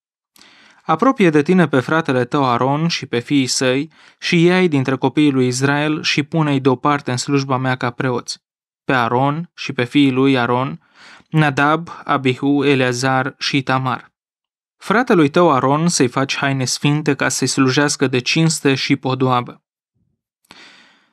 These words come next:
După cum ușor se poate observa, oficiul preoțesc nu este unul ales de om,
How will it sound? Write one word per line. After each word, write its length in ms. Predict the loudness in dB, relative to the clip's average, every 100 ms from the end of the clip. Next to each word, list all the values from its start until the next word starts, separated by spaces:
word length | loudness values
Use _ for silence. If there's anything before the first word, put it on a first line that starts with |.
| _
După 200 | 0 2
cum 180 | 2 4
ușor 300 | 4 4 2
se 160 | 0 -2
poate 220 | 0 0
observa, 720 | 0 0 -2 2 0 0 -2
oficiul 460 | -4 -2 -2 0 0
preoțesc 560 | 2 0 2 0 2
nu 180 | 2 2
este 260 | 2 0 -2
unul 240 | -2 0
ales 320 | 0 2 0
de 80 | 2
om, 380 | 2 0 -4 -12